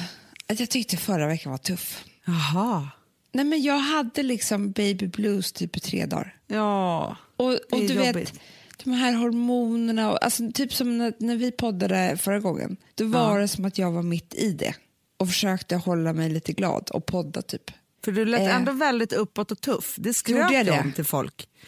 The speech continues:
Speaker 2: Men vet du, ja, men faktiskt, för att det var så, så här, du var inte så känslosam i podden.
Speaker 1: Nej, men det var väl det. Jag stängde
Speaker 2: Ja.
Speaker 1: av. <laughs>
Speaker 2: Ja,
Speaker 1: För att
Speaker 2: men
Speaker 1: jag,
Speaker 2: exakt.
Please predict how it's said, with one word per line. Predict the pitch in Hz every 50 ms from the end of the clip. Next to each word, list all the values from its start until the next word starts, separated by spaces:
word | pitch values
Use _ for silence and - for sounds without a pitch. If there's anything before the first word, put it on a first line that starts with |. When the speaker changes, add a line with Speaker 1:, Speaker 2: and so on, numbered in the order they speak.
| - - - - - -
Speaker 2:
Men | 240 254 269 254
vet | 330 349 -
du, | - -
ja, | 214 254 269
men | 277 285
faktiskt, | 269 - - 349 269 - - 196 180 -
för | 226
att | 202 -
det | -
var | 202 233 254
så, | - - 220 202
så | - - 208
här, | 190 175 165 165 160 - - - _ _
du | - 190
var | 220 247 294
inte | 294 - -
så | 226
känslosam | 202 - - 277 254 226 196 - - 214 214 - 330 330 311
i | 254
podden. | 180 - 165 135 107 - - - 143 - - _
Speaker 1:
Nej, | - 208 226 240 247 254 254
men | 247 226 196
det | 208
var | 190 196 175
väl | 165 160 165
det. | 180 - - - - - _ _
Jag | - - 196
stängde | - - 151 190 - - - -
Speaker 2:
Ja. | 190 170 151 -
Speaker 1:
av. | - - -
<laughs> | - - - - - - - - - - - - - - - - - - -
Speaker 2:
Ja, | 262 262
Speaker 1:
För | 254 233
att | 233
Speaker 2:
men | 254 254
Speaker 1:
jag, | 208 208 254
Speaker 2:
exakt. | 262 - - - 233 185